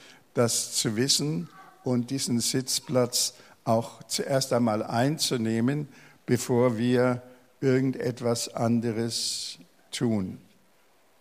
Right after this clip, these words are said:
Also, Paulus sagt,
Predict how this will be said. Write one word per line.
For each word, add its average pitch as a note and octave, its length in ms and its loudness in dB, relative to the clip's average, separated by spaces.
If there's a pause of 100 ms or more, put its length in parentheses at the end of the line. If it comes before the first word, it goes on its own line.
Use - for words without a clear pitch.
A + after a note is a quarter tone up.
(260)
Also, B2+ 440 2 (2000)
Paulus D#3 340 4
sagt, - 480 2